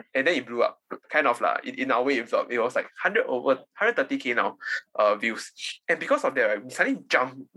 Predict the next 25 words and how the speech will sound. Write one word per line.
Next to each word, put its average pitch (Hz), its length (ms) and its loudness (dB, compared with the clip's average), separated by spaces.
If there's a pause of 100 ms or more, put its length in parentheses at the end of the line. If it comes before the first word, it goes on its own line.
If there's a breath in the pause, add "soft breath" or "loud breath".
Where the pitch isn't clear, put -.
uh, 110 240 4
uh, 87 300 4
in 113 360 -6
the, 123 180 2 (160)
in 120 160 -6
the 113 140 2
number 127 260 0
of, - 160 0 (140)
uh, 104 100 4
downloads. 104 440 0 (440 loud breath)
So - 120 2
in 135 180 -2
one 147 220 0
day, 143 200 0
we 123 180 -6
had, - 200 0
like, - 180 0
what, - 300 0
two, 175 160 -4
three, - 240 -6 (120)
two, 214 340 -6 (100)
two 190 140 -6
K 151 180 -2
plus 135 240 2
downloads. 110 340 -2